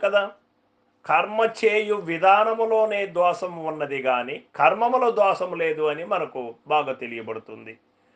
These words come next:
ఆ విధంగా మనకు సంభవించినటువంటి కర్మ పని, ఆ పనిని నిష్కామ కర్మాచరణ చేసినప్పుడు, స్వార్థరహితంగా చేసినప్పుడు కర్మలు మనల్ని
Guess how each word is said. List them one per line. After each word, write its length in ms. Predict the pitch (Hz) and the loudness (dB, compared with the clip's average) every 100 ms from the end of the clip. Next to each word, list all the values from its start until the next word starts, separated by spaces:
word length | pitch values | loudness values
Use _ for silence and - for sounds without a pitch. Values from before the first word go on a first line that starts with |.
| _ - | _ -2
ఆ 140 | 123 143 151 | 2 2 2
విధంగా 440 | 147 143 170 208 208 - _ _ _ _ _ _ _ 170 | -2 -2 0 0 0 -6 _ _ _ _ _ _ _ 0
మనకు 380 | 196 214 240 226 226 | 2 2 2 2 2
సంభవించినటువంటి 1040 | 220 269 262 220 240 214 208 196 180 175 - | 4 4 2 0 0 0 0 -2 -2 -4 -4
కర్మ 260 | 165 175 185 151 - | -4 -2 -2 -4 -2
పని, 260 | 156 175 151 127 _ _ 135 143 | -4 -4 -8 -12 _ _ 2 4
ఆ 20 | 151 143 | 4 2
పనిని 380 | 139 165 190 254 _ _ _ | -4 -6 -10 -14 _ _ _
నిష్కామ 800 | 135 165 170 - 214 208 180 160 151 - | -10 -10 -10 2 6 8 6 2 -2 -4
కర్మాచరణ 840 | 151 185 170 151 147 139 131 131 123 | -4 -2 -2 -2 -2 -2 -2 -6 -8
చేసినప్పుడు, 640 | 127 127 151 156 156 180 185 _ _ _ _ _ | -8 -4 -2 -2 -4 -8 -10 _ _ _ _ _
స్వార్థరహితంగా 1080 | - 170 190 196 202 185 165 165 165 156 147 131 - | 2 6 6 4 0 2 0 -4 -6 -4 -6 -8 -12
చేసినప్పుడు 680 | 113 110 160 151 - 180 190 - _ _ _ _ | -14 -10 -8 -8 -8 -12 -12 -16 _ _ _ _
కర్మలు 500 | - 139 185 208 190 151 | 0 0 2 0 0 0
మనల్ని 600 | 143 139 131 127 123 123 | -2 -2 -4 -6 -8 -10